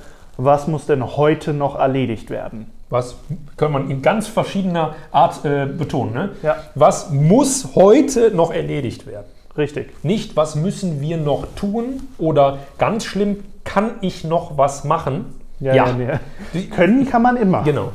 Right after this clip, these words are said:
Speaker 2: ja. Ähm, ähm, was muss heute noch erledigt werden? Muss heute noch was getan werden? Also natürlich in einem Team, gerade als Berater, Commitment zeigen. Ich, ähm, zieh den Karren mit aus dem Dreck, Komma, wenn es notwendig ist.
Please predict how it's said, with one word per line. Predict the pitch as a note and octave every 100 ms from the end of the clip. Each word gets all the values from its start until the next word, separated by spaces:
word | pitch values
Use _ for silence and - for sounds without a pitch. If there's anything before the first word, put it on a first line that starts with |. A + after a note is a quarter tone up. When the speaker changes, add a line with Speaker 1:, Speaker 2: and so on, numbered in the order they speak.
| -
Speaker 2:
ja. | C#3 - - - -
Ähm, | C3+ C3+ D3 D3 - - -
ähm, | C#3+ C3 C3
was | F3+
muss | F#3 E3+
heute | E3 F3
noch | F3
erledigt | F3 D#3 -
werden? | B2 B2
Muss | F#3+ -
heute | F3+ F#3+
noch | F3
was | D#3 D#3+
getan | C3+ - E3 A2
werden? | G2
Also | B2+ B2 C3+ C3+ - -
natürlich | B2+ B2 G#3 F3+
in | C#3+
einem | C3
Team, | B2+ G3 F3 G#2+ -
gerade | - C#3 D#3
als | C3+ -
Berater, | B2 C#3 F3+ C#3 G#2 - -
Commitment | - C#3 F3+ D3 D#3+ B2
zeigen. | - G2 F2 F2+ F2+ - - -
Ich, | D3 - - - - - -
ähm, | C3+ C3 B2+ B2+ - - - -
zieh | - G3
den | G3 E3
Karren | - C3+ C3
mit | B2
aus | A#2+
dem | A#2+ G#2
Dreck, | G#2+ G#2 - - - - - -
Komma, | - C#3 A#2 B2
wenn | C3 C3+
es | B2+ -
notwendig | C#3+ E3+ - G#2 F#2+ F2+
ist. | A2+ - -